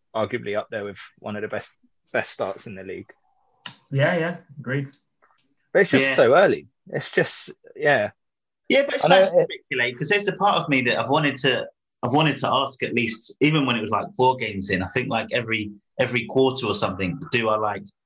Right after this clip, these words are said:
Speaker 3: P F A player of the season up to this point or team of the season up to this point? 'Cause it, it's,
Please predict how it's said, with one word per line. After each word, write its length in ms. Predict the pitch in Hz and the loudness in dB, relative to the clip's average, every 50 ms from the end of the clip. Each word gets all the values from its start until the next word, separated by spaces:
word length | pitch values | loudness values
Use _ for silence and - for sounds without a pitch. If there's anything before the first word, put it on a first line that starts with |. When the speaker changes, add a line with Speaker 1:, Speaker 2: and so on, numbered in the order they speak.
| _ _ _ _ _ _ _ _ _ _ - - _ _ _ _ _ | _ _ _ _ _ _ _ _ _ _ -20 -20 _ _ _ _ _
Speaker 3:
P 180 | - - 143 131 | 0 2 2 2
F 100 | 120 - - | 0 0 -2
A 200 | 123 123 123 - - | -2 -2 -2 -2 -2
player 200 | 127 120 120 113 | -2 -2 -2 -2
of 60 | 110 | -4
the 60 | 110 | -6
season 380 | - - 127 123 113 110 107 107 | -2 0 2 2 2 0 -2 -4
up 120 | 107 - 85 | -4 -4 -4
to 100 | - 110 | -2 0
this 180 | 107 107 - - | 0 0 -2 -4
point 280 | - - 101 92 80 80 | -4 -2 0 0 0 0
or 100 | 92 98 | -2 0
team 280 | - - 123 117 113 110 | 0 0 0 0 0 -2
of 60 | 107 | -2
the 60 | 101 | -4
season 380 | 101 - 120 117 113 113 101 95 | -2 0 2 2 2 2 0 -4
up 100 | 95 - | -4 -6
to 60 | - | -8
this 100 | 90 87 | -10 -8
point? 260 | - - 90 85 - | -4 -2 -2 -2 0
'Cause 240 | - - - 202 - _ _ _ - - _ _ - - _ _ _ _ | -2 -2 -2 -4 -8 _ _ _ -20 -20 _ _ -20 -20 _ _ _ _
it, 100 | - 285 | -2 0
it's, 560 | 202 214 - - - - - - - - - | 0 0 -2 -2 -6 -10 -12 -12 -12 -14 -14